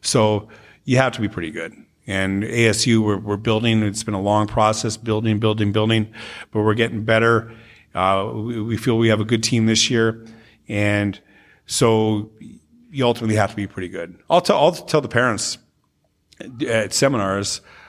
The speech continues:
I'll be like, "Be, be a realist. Like, go look at, if you want your kid to come to A S U, or you want your kid to go to Michigan, or you want your kid to go to North Dakota,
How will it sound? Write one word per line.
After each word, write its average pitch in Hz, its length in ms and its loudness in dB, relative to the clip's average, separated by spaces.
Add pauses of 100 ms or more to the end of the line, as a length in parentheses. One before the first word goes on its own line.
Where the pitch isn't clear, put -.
(140)
I'll 113 80 -8
be 123 80 2
like, 107 200 0
"Be, 151 180 2
be 151 240 2
a 127 40 4
realist. 113 640 0
Like, 107 200 -6
go 143 120 4
look 156 280 2
at, 117 160 2
if 110 120 -8
you 156 140 0
want 143 220 0
your 123 100 -2
kid 117 200 0
to 113 60 -6
come 107 160 0
to 101 60 2
A 107 140 0
S - 180 -2
U, 98 400 -2
or 110 160 0
you 110 140 2
want 120 100 -2
your 110 100 0
kid 120 140 0
to 120 80 -2
go 120 100 0
to 104 60 -2
Michigan, 104 600 0
or - 280 -12
you 110 60 2
want 110 140 2
your 107 80 0
kid 117 100 -2
to 117 60 -4
go 113 100 -4
to 107 80 0
North 113 160 0
Dakota, 113 460 0